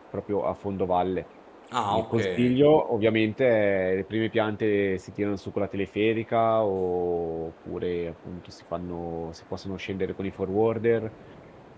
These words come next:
Speaker 1: Mm, potete scegliere tutto quello che volete, se avete il D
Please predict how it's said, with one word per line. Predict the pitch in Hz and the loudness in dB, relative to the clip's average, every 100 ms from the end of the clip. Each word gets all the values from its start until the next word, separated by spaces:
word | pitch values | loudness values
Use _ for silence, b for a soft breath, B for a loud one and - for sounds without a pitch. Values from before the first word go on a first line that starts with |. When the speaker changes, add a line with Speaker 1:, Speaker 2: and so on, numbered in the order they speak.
| - - - 104 | -20 -20 -16 -8
Speaker 1:
Mm, | 104 101 | -4 -4
potete | 95 117 131 131 123 117 113 110 107 104 104 101 98 95 92 | -4 -2 0 4 6 6 6 6 4 4 2 2 0 -2 -6
scegliere | - - 127 131 | -8 -4 0 0
tutto | 127 123 | -2 -4
quello | 123 123 | -2 0
che | 127 | 0
volete, | 117 107 113 123 160 180 - | 0 2 0 0 -2 -2 -6
se | - 127 | 0 2
avete | 123 117 117 | 4 2 0
il | |
D | 110 | 2